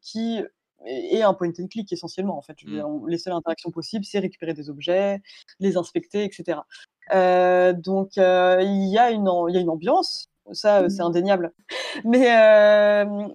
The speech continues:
Speaker 1: voilà, le truc, c'est que quand tu lances le jeu, le, le premier constat que tu fais, c'est très original, quoi. Enfin, c'est effectivement, euh, donc, euh, l'histoire d'un homme qui, euh,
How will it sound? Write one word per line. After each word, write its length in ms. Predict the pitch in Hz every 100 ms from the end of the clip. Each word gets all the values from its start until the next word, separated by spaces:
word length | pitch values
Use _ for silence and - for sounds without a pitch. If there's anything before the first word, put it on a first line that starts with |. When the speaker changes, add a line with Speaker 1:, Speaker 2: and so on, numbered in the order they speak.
| -
Speaker 1:
voilà, 240 | 208 240
le 120 | 208 220
truc, 180 | 294 -
c'est 160 | 262
que 280 | - 247 240
quand 240 | 202 247 240
tu 200 | - 226
lances 280 | 247 247
le 100 | 220
jeu, 220 | 214 254 240
le, 300 | 208 196 185
le 160 | 185 196
premier 200 | 208 202
constat 260 | 196 196
que 40 | 196
tu 80 |
fais, 120 | - 233
c'est 300 | 226 208 202 - - _ _ -
très 200 | - 214 196
original, 380 | 196 196 160
quoi. 140 | 151 165
Enfin, 200 | - 160
c'est 340 | - 170 165
effectivement, 720 | 165 165 - - 196 202 208
euh, 40 | 196 -
donc, 100 | - 185
euh, 100 | 185
l'histoire 320 | 190 - 180
d'un 220 | 180 190
homme 280 | 202 202 190 180
qui, 320 | - 190 190
euh, 140 | 170